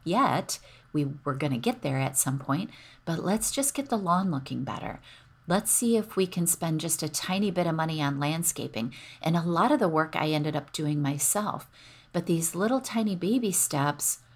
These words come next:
started to instill in the rest of my hospital this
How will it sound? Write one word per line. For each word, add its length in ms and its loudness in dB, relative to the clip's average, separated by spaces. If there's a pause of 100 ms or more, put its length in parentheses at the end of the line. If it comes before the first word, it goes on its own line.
(420)
started 500 2
to 200 0
instill 800 2
in 200 2
the 80 2
rest 360 2
of 100 -2
my 180 0
hospital 680 0 (320)
this 280 2